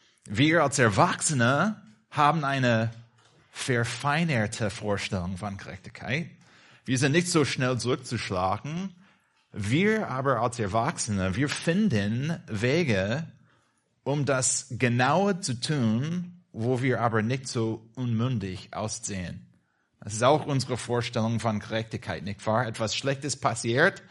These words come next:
und wir möchten sofort dann vergelten. Ob wir hier in Berlin fahren und jemand die Vorfahrt von uns nimmt, wir sind bereit,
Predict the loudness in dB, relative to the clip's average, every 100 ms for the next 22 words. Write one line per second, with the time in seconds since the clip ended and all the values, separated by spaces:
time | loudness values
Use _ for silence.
0 | -20 -20 _ -8 -4 -2 -2 -2 -4 -4
1 | -4 -6 -6 -6 -6 -6 -8 -6 -4 -6
2 | -6 -10 -10 -16 _ _ _ _ -6 -6
3 | -2 0 0 0 -2 -6 -16 _ _ _
4 | _ -4 -2 -2 -2 -2 0 0 0 -2
5 | -6 -10 _ _ _ _ _ -8 0 2
6 | 4 2 0 -2 -2 -6 -10 -20 _ _
7 | _ _ _ -8 -4 -2 0 0 0 -4
8 | -8 -8 -8 -8 -8 -8 -8 -8 -6 -8
9 | -8 -8 -6 -6 0 2 2 2 2